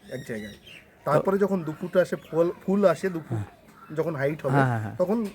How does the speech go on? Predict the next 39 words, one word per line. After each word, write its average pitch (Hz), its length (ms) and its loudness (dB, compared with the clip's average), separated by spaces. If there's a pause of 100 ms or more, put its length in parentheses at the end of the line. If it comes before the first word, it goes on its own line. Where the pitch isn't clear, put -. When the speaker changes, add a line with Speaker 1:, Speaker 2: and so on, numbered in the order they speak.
(220)
Speaker 1:
ফুল 214 260 2
দেখে 214 180 4
প্রথমেই 220 540 -2
কেটে 151 200 -2
দেন, 107 140 -8 (640)
কেটে 170 200 0
দিলে 262 200 2
দশ 214 200 6
দিনের 240 180 2
মধ্যে 247 220 0
বাগান 226 260 2
বুঝতে 220 300 0
পারবেন 247 260 0
না 254 120 0
যে 240 100 0
আপনি 226 180 0
এখানে 220 200 0
তিনটে 208 320 2
গাছ 156 180 2
ছিল, - 200 -12 (400)
Speaker 2:
হ্যাঁ। 123 220 -14 (100)
Speaker 1:
এমনই 208 360 4 (160)
তাড়াতাড়ি 196 360 4
গ্রোথ 170 300 -2
নেয় 135 180 -4
ওই 131 120 -2
টাইমে। 113 440 -10 (720)
Speaker 2:
তো 180 80 4
আমি 170 180 8
বলবো 190 400 8
যে 202 320 8
এর 175 140 2
রোপণ 170 320 4
পদ্ধতি 165 460 0
কখন 185 280 4
সঠিক, 143 340 0
এই 180 140 6
সময় 220 340 6
না 170 300 4